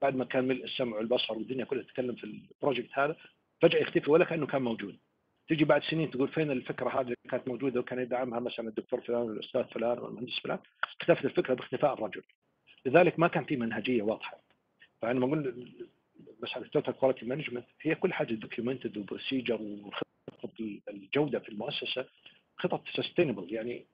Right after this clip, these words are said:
أنت رحت مت عشت، آه، هي الخطة ماشية، أنت بس مجرد منفذ لآليات موجودة. فيس، البشر هم، هم سبب كل حاجة،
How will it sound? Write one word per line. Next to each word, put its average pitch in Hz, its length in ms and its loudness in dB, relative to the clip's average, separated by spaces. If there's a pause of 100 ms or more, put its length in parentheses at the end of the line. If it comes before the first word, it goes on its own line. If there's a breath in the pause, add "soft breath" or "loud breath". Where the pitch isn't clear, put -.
(420)
أنت 180 180 10
رحت - 480 6
مت - 260 0
عشت، - 340 0
آه، 127 440 -6 (420)
هي 175 120 6
الخطة - 320 0
ماشية، - 280 0 (420)
أنت 160 140 2
بس 156 220 4
مجرد 143 320 8
منفذ 123 460 2
لآليات 120 460 4 (280)
موجودة. 104 380 -2 (1040 soft breath)
فيس، 143 840 2 (920 loud breath)
البشر 127 400 0
هم، 123 220 -4 (1300)
هم 185 80 12
سبب 170 160 12
كل 156 180 8
حاجة، 120 260 2